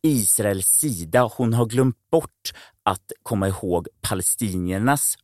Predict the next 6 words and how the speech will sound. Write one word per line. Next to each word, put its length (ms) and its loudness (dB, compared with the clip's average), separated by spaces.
umbäranden. 1120 0
Och 260 0
det 120 -2
här 180 4
lyfts 340 0
fram 460 2